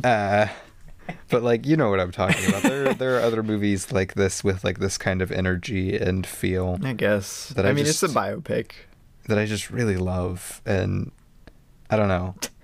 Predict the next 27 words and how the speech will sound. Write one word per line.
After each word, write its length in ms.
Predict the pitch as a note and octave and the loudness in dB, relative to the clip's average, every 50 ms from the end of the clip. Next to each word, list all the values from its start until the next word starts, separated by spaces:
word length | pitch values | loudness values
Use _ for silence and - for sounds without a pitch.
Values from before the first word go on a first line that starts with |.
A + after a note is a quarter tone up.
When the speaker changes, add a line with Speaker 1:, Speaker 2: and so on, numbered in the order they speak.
| - - - - - - - - - - - - - - | -20 -20 -20 -20 -20 -20 -20 -16 -10 -10 -10 -8 -4 0
Speaker 1:
I 60 | G#2+ | 0
love 220 | G#2+ G2 F#2+ F2+ - | 2 2 2 0 -2
Ford 280 | - - A#2 G2+ G2+ | -4 -2 -2 -2 -2
v 160 | G#2 G2+ G#2+ G2 | 0 0 0 -2
Ferrari 580 | - - - G#2 G2+ G#2 G2 G2+ G2+ G2+ G2+ | -2 -4 -2 0 2 2 2 2 2 0 0
for 240 | - - A2+ G#2+ G2+ | -2 0 2 2 4
as 220 | F#2+ G2 G2 G2 | 4 2 2 2
much 260 | G#2 G#2 G#2 G2+ - G#2+ | 2 0 0 0 -2 -4
as 140 | G2 F#2 | -2 0
it 180 | G2 G2 F#2+ G2 | 2 0 2 2
is 380 | G2 G2 F#2+ F#2 - - - - - - - - - - | 2 2 2 0 -2 -4 -6 -8 -14 -18 -18 -14 -6 -2
not 320 | - G#2+ G2+ F#2+ F#2+ - | 2 2 2 2 2 0
the 100 | - G#2+ | -2 -2
best 320 | G2+ - G2 F#2+ - - - | 0 2 0 0 0 -4 -4
performances 800 | - F#2+ - - G2 F#2 F2+ F#2 F#2 F2 - - C3+ - - | -2 -2 0 0 0 0 0 0 -2 -4 -6 -8 -8 -8 -8
from 240 | - - - G2+ G2 | -8 -4 -4 -2 -2
the 100 | G2 G2+ F#2+ | 0 0 -2
actors 400 | F2+ F2 - - G2 F2+ F2 - | -2 -4 -2 -2 -4 -4 -4 -6
that 180 | - - - | -10 -10 -8
they 100 | - - | -8 -8
could 180 | F#2 - - - | -6 -4 -4 -4
have 140 | - - - | -4 -4 -4
gotten, 520 | - - - - C3+ C3 - - A#2 - - - - - - - | -4 -2 -4 -4 -6 -6 -4 -4 -6 -8 -12 -20 -20 -20 -14 -8
and 240 | - - F#2+ G2 G2+ | -6 -4 -4 -2 -2
is 260 | - - - - - | -4 -6 -6 -6 -6
very 300 | - G1+ G1+ G1+ G1+ G1+ | -4 -4 -2 -2 -2 -2
long. 480 | G1+ G1+ - - - - D3 C#3+ C3+ | -2 -2 -2 -4 -4 -4 -6 -8 -8